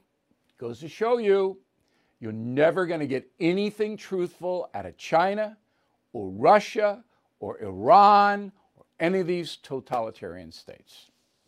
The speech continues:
All right, our, uh, foreign news partner is daily chatter dot com. This story comes from them.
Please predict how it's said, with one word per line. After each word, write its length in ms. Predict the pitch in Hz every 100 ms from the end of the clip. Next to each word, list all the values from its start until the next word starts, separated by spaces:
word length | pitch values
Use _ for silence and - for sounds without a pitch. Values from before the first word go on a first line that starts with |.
| _ _ _ _ _ _ - _ _ _ _ _ _ _ _ _ _ -
All 80 |
right, 160 | 151 151
our, 320 | 156 156 151
uh, 400 | 151 143 139 135
foreign 420 | 107 151 170 165
news 240 | 151 160 147
partner 640 | - 151 143 117 123 127
is 340 | 139 117 95 107 _ 98 85
daily 480 | 123 135 156 151
chatter 480 | 143 - 143 147 156
dot 300 | 147 147 147
com. 340 | - 156 160 151
This 160 | 123
story 340 | - 160 147 143
comes 340 | 143 131 131
from 260 | - 123 117
them. 320 | 123 156